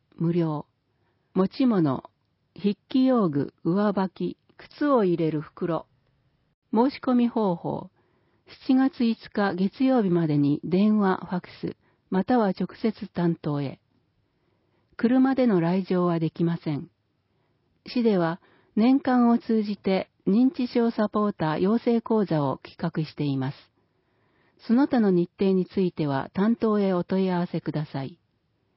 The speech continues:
担当は介護保険課。電話、二五二の七零八四。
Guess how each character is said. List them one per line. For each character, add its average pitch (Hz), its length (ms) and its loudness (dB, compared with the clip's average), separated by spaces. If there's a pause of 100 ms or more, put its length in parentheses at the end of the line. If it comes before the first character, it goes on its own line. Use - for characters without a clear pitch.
(540)
担 240 220 2
当 233 240 2
は 208 160 0
介 202 260 -2
護 196 100 0
保 180 180 -4
険 160 220 0
課。 - 280 -10 (500)
電 185 320 2
話、 175 220 0 (420)
二 254 300 4
五 233 240 0
二 180 160 2
の 147 260 0
七 190 300 2
零 226 200 0
八 165 380 -6
四。 156 260 -4